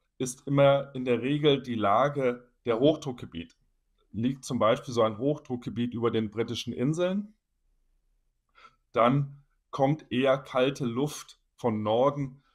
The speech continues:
hm, zu uns nach Deutschland.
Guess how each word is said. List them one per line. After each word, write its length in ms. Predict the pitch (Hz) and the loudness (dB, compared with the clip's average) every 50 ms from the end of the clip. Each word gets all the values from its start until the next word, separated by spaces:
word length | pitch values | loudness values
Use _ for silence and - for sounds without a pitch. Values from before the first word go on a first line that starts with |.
| _ _ _ _ _ _ _ _ _ | _ _ _ _ _ _ _ _ _
hm, 340 | 113 113 117 120 120 120 | -2 0 2 2 0 0
zu 240 | - - - 123 110 | -2 -2 -2 -2 0
uns 300 | 120 123 135 131 - - | 0 -2 -2 -2 -2 -2
nach 160 | 120 117 117 | -2 -2 -2
Deutschland. 720 | - - 113 113 123 123 - - 101 73 65 - - - - | -2 -2 0 0 0 -2 -2 -2 -2 -2 -4 -4 -10 -16 -20